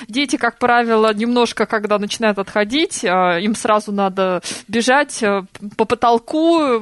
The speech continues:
двигаться, играть. И есть ли вот какие-то особые ограничения, и сколько они по времени длятся? Ну, я так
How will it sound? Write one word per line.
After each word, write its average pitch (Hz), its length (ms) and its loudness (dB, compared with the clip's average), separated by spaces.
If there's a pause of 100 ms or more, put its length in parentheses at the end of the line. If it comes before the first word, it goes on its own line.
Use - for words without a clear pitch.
двигаться, 254 680 -2
играть. 262 540 0
И 220 520 -2 (320)
есть 269 360 -4
ли 247 80 -2
вот 226 180 -4
какие-то 233 340 0
особые 214 380 0
ограничения, 208 800 -4
и - 20 -2
сколько 196 600 -2
они 196 180 -2
по 214 120 0
времени 214 340 -2
длятся? 208 400 -2
Ну, 214 80 -2
я 220 80 0
так 202 140 -2